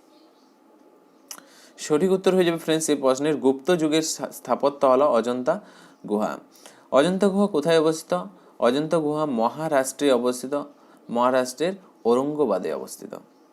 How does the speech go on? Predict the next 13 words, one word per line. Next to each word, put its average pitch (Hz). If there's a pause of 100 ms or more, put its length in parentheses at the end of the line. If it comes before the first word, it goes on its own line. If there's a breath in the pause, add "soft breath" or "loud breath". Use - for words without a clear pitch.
(1800 soft breath)
নেক্সট 147
হলো 185
এগারো 143
নম্বর 180
প্রশ্ন, 143 (380 soft breath)
জাতীয় 135
কংগ্রেসের 151
গঠনের 131
সময় 131
ভারতের 127
ভাইসরয় 131
কে 95
ছিলেন? 85